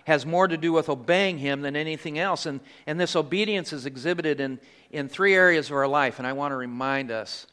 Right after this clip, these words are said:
of those things this morning. And, and, and this is familiar stuff, and I'm, I'm not going over anything that you don't already know. Maybe some of you don't.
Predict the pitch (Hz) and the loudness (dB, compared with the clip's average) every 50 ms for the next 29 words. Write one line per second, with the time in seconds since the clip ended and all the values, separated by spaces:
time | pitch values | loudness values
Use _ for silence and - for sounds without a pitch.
0 | _ _ - 123 120 113 127 120 117 - - - 127 113 104 110 120 - - 127 | _ _ -12 -12 -8 -6 -4 -6 -6 -6 -10 -12 -12 -12 -12 -14 -16 -14 -14 -12
1 | 117 110 117 120 135 139 135 - - - - - 170 165 170 175 - 180 170 180 | -12 -12 -10 -12 -12 -12 -14 -16 -20 -18 -8 -2 -2 -2 -2 -2 -2 -2 0 2
2 | 214 247 - - 165 - - - 170 160 175 180 170 147 135 - - - - 151 | 2 0 2 0 -6 -6 -6 -6 -4 0 2 2 2 2 0 -2 -4 0 2 4
3 | 151 156 156 - 156 135 131 127 131 135 123 127 135 123 120 123 123 139 156 156 | 4 4 2 0 -4 -4 -2 -2 -2 -4 -4 -4 -4 -4 -4 -4 -2 0 2 2
4 | 160 160 - - _ _ _ _ _ _ _ _ _ _ _ _ _ 135 131 131 | 2 0 -2 -8 _ _ _ _ _ _ _ _ _ _ _ _ _ -12 -8 -6
5 | 143 143 139 135 131 117 131 135 135 139 127 - 135 135 127 110 - 131 120 127 | -6 -4 -4 -4 -4 -4 -4 -6 -6 -6 -8 -10 -10 -10 -10 -12 -12 -10 -8 -6
6 | 131 131 123 123 123 120 123 120 117 117 110 135 151 180 190 - - - - - | -6 -4 -4 -4 -2 -2 -4 -4 -6 -6 -4 -2 0 0 -2 -2 -6 -20 -20 -14
7 | - - 185 196 185 190 170 - 208 185 185 180 156 170 175 160 170 208 196 123 | -2 4 6 6 8 6 4 4 4 4 4 2 -2 -2 -4 0 2 4 4 2
8 | 95 - | 0 -4